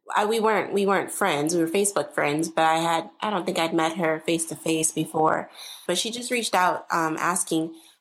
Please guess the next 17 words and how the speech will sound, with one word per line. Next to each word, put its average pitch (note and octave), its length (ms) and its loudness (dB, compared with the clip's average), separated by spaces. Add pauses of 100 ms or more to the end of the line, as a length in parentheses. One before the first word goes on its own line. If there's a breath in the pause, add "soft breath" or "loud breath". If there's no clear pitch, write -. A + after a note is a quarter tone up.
how G#3+ 200 4
I F#3 100 4
was E3+ 220 0
handling D#3+ 420 0
things. F2+ 460 -8
How F#3+ 280 2
were F#3 140 -2
things F3 260 0
impacting E3+ 580 0
me? E3+ 420 -2 (100)
How G3+ 160 2
could G3+ 180 -2
she - 140 0
be E4 140 2
praying E3 360 0
for D#3+ 140 -2
me? D#3 260 -6